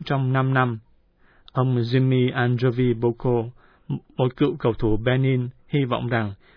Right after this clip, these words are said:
chương trình này sẽ lan rộng ra khắp các lục địa châu Phi. Tại Nam Phi,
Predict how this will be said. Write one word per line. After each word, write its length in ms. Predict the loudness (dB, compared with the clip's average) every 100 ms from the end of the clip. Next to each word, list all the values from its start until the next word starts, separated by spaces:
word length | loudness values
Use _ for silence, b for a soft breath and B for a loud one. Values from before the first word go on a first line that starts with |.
| b
chương 180 | 0 0
trình 220 | 2 0
này 200 | 0 0 -2
sẽ 80 | -2
lan 240 | 0 0
rộng 220 | -2 -4 -2
ra 260 | -2 -2 -4
khắp 140 | -8 -8 -10
các 120 | -4
lục 140 | -2
địa 180 | 0 -2 -2
châu 160 | -2 -2
Phi. 200 | -2 -2 -2 -6 _ -20 _ _ _ _ _ -12 -4
Tại 220 | -4 -2
Nam 220 | -2 -2
Phi, 300 | 0 0 0